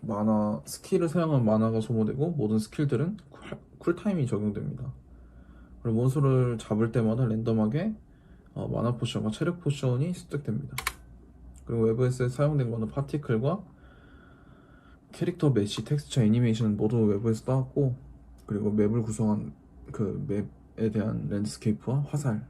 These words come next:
이런 거 다 모두 온라인에서 무료로 따왔습니다. 어, 파티클 시스템은, 어, 기본적으로 캐릭터 체력과 마나를 회복, 물약을 이용한 회-, 회복 시에 사용되고,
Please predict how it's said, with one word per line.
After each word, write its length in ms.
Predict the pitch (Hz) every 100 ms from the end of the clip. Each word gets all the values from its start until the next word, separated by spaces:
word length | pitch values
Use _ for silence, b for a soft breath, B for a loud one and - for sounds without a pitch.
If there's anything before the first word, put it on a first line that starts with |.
| -
이런 240 | - 110
거 100 | 110
다 280 | - 95 95
모두 400 | - - 95 - - - -
온라인에서 480 | - 107 110 101 110
무료로 360 | 104 110 104 -
따왔습니다. 600 | 113 117 - - - 123 - B B B B B B - - - - - - -
어, 100 | 110
파티클 380 | 147 151 196 190
시스템은, 640 | 190 185 156 147 139 113
어, 240 | 104 101
기본적으로 540 | 107 123 131 123 113 104
캐릭터 360 | - 214 -
체력과 680 | 143 - 214 190 - - 160
마나를 460 | 131 107 110 107 113
회복, 380 | 143 165 - -
물약을 480 | 110 113 131 127 110
이용한 380 | 107 107 104 117
회-, 560 | 147 - - - -
회복 260 | 143 170 165
시에 400 | - 135 143 190
사용되고, 580 | - 156 131 107 117 104